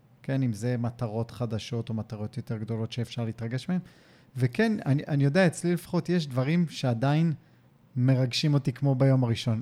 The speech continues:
לא, זה לא באותו, זה לא באותה כמות, אולי לא באותה עצימות, אבל יש עדיין דברים ש-,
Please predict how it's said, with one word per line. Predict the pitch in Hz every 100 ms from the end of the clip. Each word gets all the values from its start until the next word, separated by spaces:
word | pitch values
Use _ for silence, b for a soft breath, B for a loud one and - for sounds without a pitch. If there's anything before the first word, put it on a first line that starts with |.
| -
לא, | 120 - - _ _ _
זה | 110 110
לא | 120 156
באותו, | 175 190 175 - 147 143 143 139 139 135 123 117 B B B B B B
זה | - - 113
לא | 131
באותה | 139 160 143 - 139
כמות, | - 123 123 147 135
אולי | 127 131 139
לא | 135
באותה | 120 123 120 147
עצימות, | 123 - 143 170
אבל | 127 117
יש | 165 -
עדיין | 135 131 151 123
דברים | 113 123 160 214 196 b b b b b
ש-, | - -